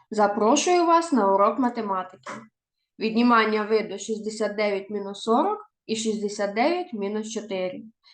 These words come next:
Творча робота з задачами. Складання числових нерівностей за геометричним матеріалом. Усміхніться, діти.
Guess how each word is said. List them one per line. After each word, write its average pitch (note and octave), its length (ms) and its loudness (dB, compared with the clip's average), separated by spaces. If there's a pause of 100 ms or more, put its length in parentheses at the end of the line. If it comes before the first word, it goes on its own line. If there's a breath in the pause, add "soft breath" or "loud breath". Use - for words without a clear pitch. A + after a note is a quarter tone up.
(140 soft breath)
Творча D#4 400 2
робота A3+ 440 2
з A3 60 0
задачами. F#3+ 680 0 (340 soft breath)
Складання A3 760 2
числових A3 560 0
нерівностей A3 840 -2 (160)
за G#3+ 180 -2
геометричним A3 840 -2
матеріалом. F#3 600 -8 (720)
Усміхніться, A3+ 720 -2
діти. C4+ 520 -4